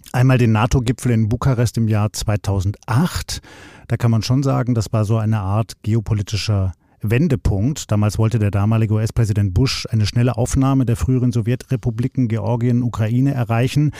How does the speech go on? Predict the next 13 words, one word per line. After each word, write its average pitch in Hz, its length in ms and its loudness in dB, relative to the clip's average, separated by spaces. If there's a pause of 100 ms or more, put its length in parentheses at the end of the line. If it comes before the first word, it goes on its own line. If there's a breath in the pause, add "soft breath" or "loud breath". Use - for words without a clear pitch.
(460 loud breath)
Aber 110 140 0
vor 110 140 -2
allem 107 140 2
Deutschland 104 420 0
und 101 140 -2
Frankreich 107 600 -2
haben 104 120 0
sich 92 160 -4
dagegen 113 420 0
gestellt 104 540 -2
unter 110 240 0
Rücksichtnahme 104 800 0
auf 98 320 -4